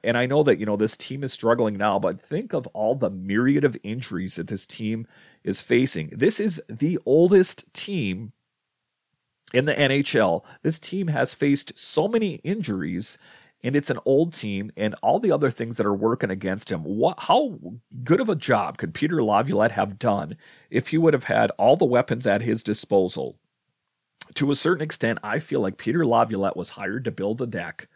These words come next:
And, uh, you know, he signed on the deal and said, "I'm, I'm here to build the deck for you."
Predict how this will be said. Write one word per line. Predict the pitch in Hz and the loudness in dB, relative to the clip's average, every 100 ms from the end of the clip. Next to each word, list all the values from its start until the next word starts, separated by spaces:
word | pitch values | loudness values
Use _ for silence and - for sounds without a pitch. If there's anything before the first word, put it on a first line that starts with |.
| _ _ _ _ _ _ _ _ | _ _ _ _ _ _ _ _
And, | - 104 98 104 | -2 2 0 2
uh, | 104 95 95 | 2 2 0
you | - 95 | -2 -4
know, | 87 110 | -4 -4
he | - | -4
signed | - - 90 143 | -4 -4 -2 0
on | 151 | 2
the | 139 | 0
deal | 92 104 107 | 0 0 0
and | 107 | -2
said, | 98 | -8
"I'm, | 95 117 - - | -8 -8 -12 -10
I'm | 95 | -10
here | - 123 | -2 0
to | 220 | 0
build | 202 120 165 | 0 2 2
the | 208 | 0
deck | 170 92 - | -2 -4 -6
for | - 92 | -10 -8
you." | 82 85 85 | -4 -4 -6